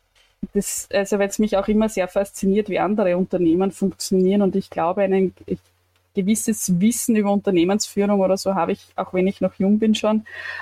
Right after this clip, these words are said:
äh, wo ich vielleicht auch gerne mein, mein Wissen einbringen möchte, ja, einfach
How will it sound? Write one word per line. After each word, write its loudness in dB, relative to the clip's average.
äh, 0
wo 0
ich -2
vielleicht -4
auch -2
gerne 2
mein, 4
mein 2
Wissen 0
einbringen 0
möchte, -4
ja, 2
einfach -4